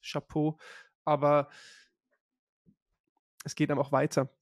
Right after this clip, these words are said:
und, äh, die Fundament-, Fundamentals zählen. Und im gleichen Zuge, nebst den ganzen Scams, die wir besprochen hatten, nebst den Regulierungen, die entstehen,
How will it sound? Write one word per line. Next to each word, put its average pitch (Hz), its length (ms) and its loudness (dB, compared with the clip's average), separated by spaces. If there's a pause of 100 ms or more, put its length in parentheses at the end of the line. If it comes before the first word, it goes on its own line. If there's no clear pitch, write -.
(120)
und, 139 220 2
äh, 143 140 2
die 139 100 -4
Fundament-, 139 680 0
Fundamentals 143 680 0
zählen. 143 380 -2 (1200)
Und 151 400 0 (540)
im 151 100 2
gleichen 160 360 4
Zuge, 165 280 4
nebst 147 340 4
den 156 80 4
ganzen 151 280 2
Scams, 143 460 0
die 147 80 -2
wir 143 60 0
besprochen 143 420 -4
hatten, 131 400 0
nebst - 440 -4 (400)
den 143 160 2
Regulierungen, 139 600 4
die 135 60 4
entstehen, 135 640 0